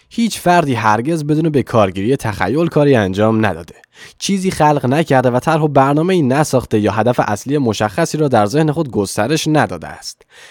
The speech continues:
هر چیزی که تا به حال ایجاد یا خلق شده،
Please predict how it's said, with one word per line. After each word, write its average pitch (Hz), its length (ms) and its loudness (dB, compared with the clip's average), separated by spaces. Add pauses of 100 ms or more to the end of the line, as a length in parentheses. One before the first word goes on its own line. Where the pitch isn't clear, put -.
هر 110 200 2
چیزی 131 240 -4
که 143 120 -2
تا 110 220 0
به 92 100 -2
حال 135 240 0
ایجاد 107 380 -2
یا 208 80 0
خلق 143 360 -6
شده، 110 420 4